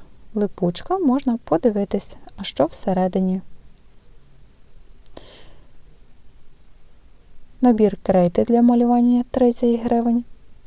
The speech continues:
Іграшка сюрприз — сто гривень. Міні-вентилятор переносний. Я думала, він більших розмірів. Ціна — чотириста гривень.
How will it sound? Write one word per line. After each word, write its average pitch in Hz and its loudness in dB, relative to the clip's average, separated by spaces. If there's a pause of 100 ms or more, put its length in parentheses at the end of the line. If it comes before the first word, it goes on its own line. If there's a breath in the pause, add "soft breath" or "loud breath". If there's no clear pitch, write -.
(680 soft breath)
Іграшка 208 2
сюрприз — - 0
сто - 0
гривень. 254 0 (1500 soft breath)
Міні-вентилятор 247 4
переносний. 196 0 (220)
Я 190 4
думала, 240 4
він 226 4
більших 190 -2
розмірів. 190 0 (440 soft breath)
Ціна — 208 0 (120)
чотириста 202 -2
гривень. 190 0